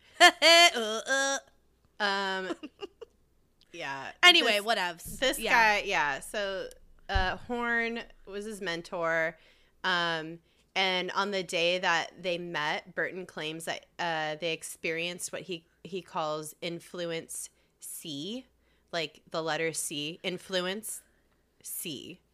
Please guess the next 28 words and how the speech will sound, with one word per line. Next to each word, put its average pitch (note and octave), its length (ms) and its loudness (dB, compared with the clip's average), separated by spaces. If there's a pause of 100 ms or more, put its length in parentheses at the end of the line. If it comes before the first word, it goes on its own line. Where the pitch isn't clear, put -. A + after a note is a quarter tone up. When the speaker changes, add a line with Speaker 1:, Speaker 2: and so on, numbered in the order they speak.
(240)
Speaker 1:
It C4+ 140 -6
makes C#4+ 240 -2
me G4+ 120 -6
think G4 220 -10
of D4+ 140 -2
vitamin G3+ 640 -6
C E3+ 400 -10
and F#3+ 180 -10
that E3+ 180 -12
song. E3 500 -12 (100)
Speaker 2:
It A#3+ 160 2
makes A#3 260 0
me C#4+ 140 0
Speaker 1:
As D4+ 100 2
Speaker 2:
think C#4+ 180 4
of C4+ 120 6
Speaker 1:
we G4 100 2
Speaker 2:
hepatitis A#3 560 6
Speaker 1:
go F#4+ 160 4
Speaker 2:
C. F#3+ 80 2
Speaker 1:
on. C4+ 360 -2
<laughs> - 60 -10 (380)
Oh, F#4 140 6
yeah, D4+ 340 4
that's C4+ 240 -6
probably G3 340 -6
more F3+ 360 -12
accurate. F#3+ 600 -6